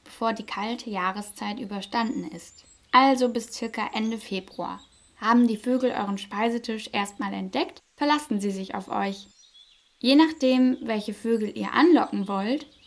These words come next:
könnt ihr bei der Auswahl eures Futters variieren.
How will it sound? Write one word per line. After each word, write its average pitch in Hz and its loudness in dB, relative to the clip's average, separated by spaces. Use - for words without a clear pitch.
könnt 233 -2
ihr 226 0
bei 208 -2
der 196 0
Auswahl 285 0
eures 196 -4
Futters 208 -10
variieren. 220 -4